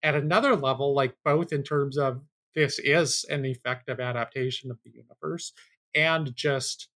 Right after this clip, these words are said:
this isn't the thing the game is about. The game is about getting splashed with acid from regular aliens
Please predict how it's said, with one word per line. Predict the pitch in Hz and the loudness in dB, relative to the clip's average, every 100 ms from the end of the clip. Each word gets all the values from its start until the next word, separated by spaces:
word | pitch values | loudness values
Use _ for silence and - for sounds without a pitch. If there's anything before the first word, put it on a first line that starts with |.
| _ _ _ _ _ _ _ | _ _ _ _ _ _ _
this | 165 151 | -4 -2
isn't | 180 165 151 | 0 -2 -4
the | |
thing | 151 165 156 | -2 0 0
the | |
game | 135 156 143 | 0 2 2
is | 123 | 0
about. | 123 170 151 | 2 4 2
The | 135 | 2
game | 120 156 156 | 2 4 4
is | 151 | 4
about | 139 147 147 | 4 4 4
getting | 170 147 | 2 2
splashed | - - 135 143 160 | -2 0 2 2 2
with | 143 | 0
acid | 123 139 147 147 123 | 2 2 2 0 -2
from | - 135 127 - _ 151 | -2 -2 -4 -8 _ -8
regular | 131 139 135 139 127 | -2 0 2 2 2
aliens | 135 139 156 139 131 151 160 - | 0 0 0 -2 -4 -4 -4 -4